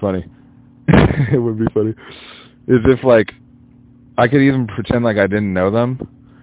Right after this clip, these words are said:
and I could be at every single one of their shows. And if I,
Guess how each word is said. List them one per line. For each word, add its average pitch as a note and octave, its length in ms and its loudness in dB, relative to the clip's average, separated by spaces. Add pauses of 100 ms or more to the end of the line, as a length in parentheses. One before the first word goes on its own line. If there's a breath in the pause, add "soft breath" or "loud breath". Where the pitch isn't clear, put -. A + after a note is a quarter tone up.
(200 soft breath)
and A2+ 120 -2
I A2 80 0
could G#2+ 140 -4
be G#2+ 120 2
at - 100 0 (100)
every C3 480 -2 (140)
single B2 260 0
one A2+ 120 0
of G#2+ 60 -4
their G2 120 -4
shows. A2+ 400 0 (680 soft breath)
And A2 220 0
if G#2+ 140 -2
I, G#2+ 240 6